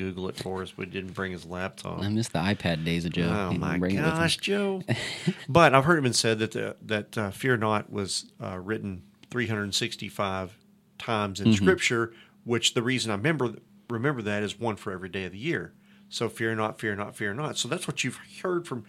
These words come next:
Speaker 1: Christ Jesus over and over again. "Fear not."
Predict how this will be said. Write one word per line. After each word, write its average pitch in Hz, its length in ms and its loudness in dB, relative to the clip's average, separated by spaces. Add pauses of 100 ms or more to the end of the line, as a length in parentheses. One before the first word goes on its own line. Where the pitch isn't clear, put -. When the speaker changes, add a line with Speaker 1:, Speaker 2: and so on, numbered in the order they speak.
(320)
Speaker 1:
Christ 127 340 0
Jesus 147 400 -2 (180)
over 170 260 6
and 165 100 4
over 214 260 2
again. 95 420 -2 (380)
"Fear 165 280 0
not." 185 220 -4